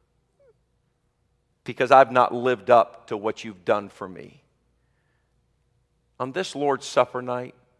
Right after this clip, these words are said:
know this, nobody's lived up <laughs>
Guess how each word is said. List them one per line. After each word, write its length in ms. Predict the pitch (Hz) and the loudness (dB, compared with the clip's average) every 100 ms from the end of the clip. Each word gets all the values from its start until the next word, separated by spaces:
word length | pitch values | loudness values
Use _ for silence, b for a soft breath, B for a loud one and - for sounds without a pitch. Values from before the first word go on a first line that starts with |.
| _ | _
know 200 | 120 123 | -8 -6
this, 380 | 113 117 113 - _ _ | -4 -6 -6 -14 _ _
nobody's 720 | 120 127 135 - 117 104 - | -6 -4 -4 0 0 -2 -10
lived 380 | 98 104 92 - | -10 -8 -8 -10
up 240 | 90 - - _ _ b b b b | -10 -10 -16 _ _ b b b b
<laughs> 40 | b | b